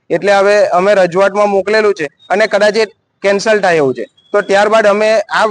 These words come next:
આ રજૂઆત લઈને કલેક્ટર સાહેબ પાસે આવ્યા છે અને કલેક્ટર સાહેબને રજૂઆત કરી છે કે આ રોડનો તાત્કાલિક નિવારણ લાવે. એમને બે દિવસ પછીની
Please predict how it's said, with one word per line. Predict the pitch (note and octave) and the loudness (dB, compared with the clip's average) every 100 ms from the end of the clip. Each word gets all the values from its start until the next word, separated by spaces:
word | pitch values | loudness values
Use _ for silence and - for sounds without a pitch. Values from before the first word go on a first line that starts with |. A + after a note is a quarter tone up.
| F#3+ | 0
આ | G3+ | 0
રજૂઆત | G#3+ F#3+ G#3+ G#3 | 0 0 0 0
લઈને | G#3 A3 | -2 -2
કલેક્ટર | G3 F#3+ G3 A3 G#3 | -2 -2 -2 -2 -2
સાહેબ | G3+ G#3 G3+ | 0 0 0
પાસે | G3 G#3+ | -2 0
આવ્યા | G3+ G3+ G3+ | 0 0 -2
છે | G#3 - _ - | -4 -8 _ -6
અને | F3 G3 | -2 -2
કલેક્ટર | F3 F3+ F#3+ A3 G3+ | 0 0 0 0 0
સાહેબને | G3 G3 G#3 | 0 0 2
રજૂઆત | F#3+ F3 F#3 G3+ | 0 2 2 0
કરી | G3+ G3+ G#3 | 0 -2 0
છે | G#3 G#3+ _ _ _ - | -4 -8 _ _ _ -4
કે | F#3+ | 0
આ | G3 D#3+ F#3+ | 0 0 2
રોડનો | G3+ G3+ G#3 | 2 2 0
તાત્કાલિક | G3 E3 D#3 G3 G#3 F#3 | -2 -2 -2 -2 -2 -2
નિવારણ | F#3 F#3+ G3+ | 0 2 2
લાવે. | G3+ G3 G3+ | 2 0 0
એમને | F3+ F#3+ | 0 -2
બે | F#3 F3+ | 0 0
દિવસ | F#3+ G3 G3 | 0 0 -2
પછીની | F#3+ F3+ F#3+ | -4 -4 -2